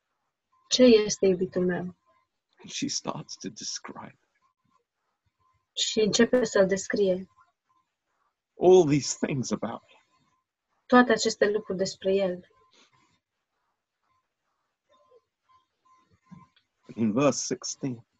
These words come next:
Speaker 1: În versetul șaisprezece.
Speaker 2: She says something amazing.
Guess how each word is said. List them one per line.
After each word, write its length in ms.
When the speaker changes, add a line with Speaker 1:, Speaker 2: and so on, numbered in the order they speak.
Speaker 1:
În 80
versetul 400
șaisprezece. 920
Speaker 2:
She 220
says 340
something 580
amazing. 560